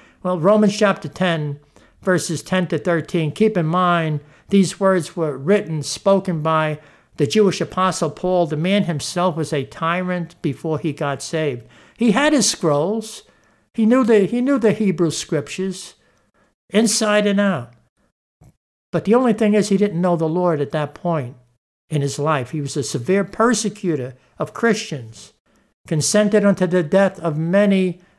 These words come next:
of those same Christians, caused some to blaspheme, putting them in jail and so on and so forth. He thought he was doing the right thing, but he wasn't.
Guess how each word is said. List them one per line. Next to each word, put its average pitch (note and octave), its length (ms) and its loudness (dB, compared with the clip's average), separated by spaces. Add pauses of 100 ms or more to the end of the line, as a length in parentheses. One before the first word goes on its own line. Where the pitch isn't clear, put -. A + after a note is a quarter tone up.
(120)
of D#3+ 200 -2
those D#3+ 240 0
same F3+ 260 -2
Christians, D3+ 640 -4
caused F3+ 300 -4
some F#3 220 0
to E3+ 100 0
blaspheme, C#3+ 920 -4 (640)
putting G3+ 200 -2
them F#3+ 140 2
in D#3 120 0
jail E3 420 0
and C#3+ 120 -4
so E3+ 260 -2
on E3 80 -2
and D3+ 100 -4
so E3+ 280 -2
forth. C3+ 260 -4
He G3 80 2
thought A3+ 220 4
he G#3 80 2
was F3 100 0
doing G3+ 180 4
the F#3+ 60 2
right F#3 260 2
thing, F#3 200 0
but D#3 100 -2
he C#3+ 60 2
wasn't. D#3 420 0